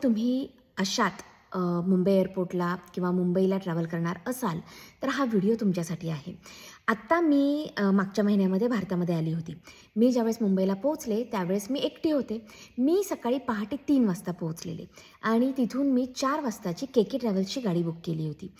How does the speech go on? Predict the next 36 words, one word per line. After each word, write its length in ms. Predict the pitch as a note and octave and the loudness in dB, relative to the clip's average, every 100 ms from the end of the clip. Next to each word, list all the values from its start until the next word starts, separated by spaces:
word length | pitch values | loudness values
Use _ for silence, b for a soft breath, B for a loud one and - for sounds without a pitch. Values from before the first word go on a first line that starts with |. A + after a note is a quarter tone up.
| B B B B | B B B B
मला 160 | G3+ | -2
पुण्याला 360 | C4 D4 A#3+ F#3 | 2 4 4 4
जायचं 340 | E3+ D#3 - | 0 -4 -4
होतं 280 | D#3 D#3+ E3 | -8 -4 -2
मुंबईवरून. 500 | E3 D#3+ D#3 D#3 F3 F#3+ B B B - | 0 0 -2 -6 -10 -12 B B B 0
तर, 200 | C4 C#4 | 2 4
अ, 80 | |
आता 280 | C#4 B3+ C4 | 6 6 4
तिथे 200 | C#4+ C#4 | 2 4
उतरल्या 540 | D4 B3+ - C4 C#4+ C#4 | 2 2 0 0 2 2
उतरल्या 440 | A#3+ F#3+ G3 C4+ | 2 0 0 -2
सगळ्यात 240 | B3+ G#3+ | -2 -2
पहिले 240 | A#3 A#3 A3+ | 0 0 2
मला 180 | A3 A3 | 0 -2
कॉल 220 | G#3+ G#3 | -2 -2
करावा 320 | G#3+ G#3 G3+ | -2 -2 -2
लागणार 320 | G3 G3 G3+ G3+ | 0 0 -2 0
केके 200 | G3 A#3 | 0 0
ट्रॅव्हल्सला. 500 | A#3+ G3 E3+ - E3+ - - | -2 -2 -4 -6 -14 -14 -8
त्यांचा 260 | F3 F3+ | -6 -4
एक 140 | F#3 G3 | -6 -6
WhatsApp 360 | G#3+ D4+ D4+ | -6 -4 -4
नंबर 320 | D4+ C#4+ C#4+ D4 | -4 -2 0 -2
आहे, 100 | F4+ B B B B | -4 B B B B
अ, 280 | G3+ G3+ G3+ | 0 2 2
ज्याच्यावरती 500 | G3 G3+ G3 F#3+ C4 | 2 2 0 0 0
तुम्हाला 220 | A3+ G3+ | 0 0
कॉल 220 | A3+ F#3 | -2 -2
करायचा 400 | F3 E3+ E3 E3 | -2 -4 -4 -4
असतो. 260 | E3 E3 F3 G3+ B B B B - | -6 -8 -12 -14 B B B B -4
तर, 280 | G#3+ G#3+ A3 | 0 0 0
अ, 280 | A3+ A3+ A3+ | 0 0 0
मी 380 | A3 B3+ C4+ C#4 | 2 2 2 0
माझा 240 | A#3 G#3 | 0 -2
फोन 260 | G#3 F#3+ F#3 | 0 0 0
काढला 320 | A#3+ C4+ | -2 -4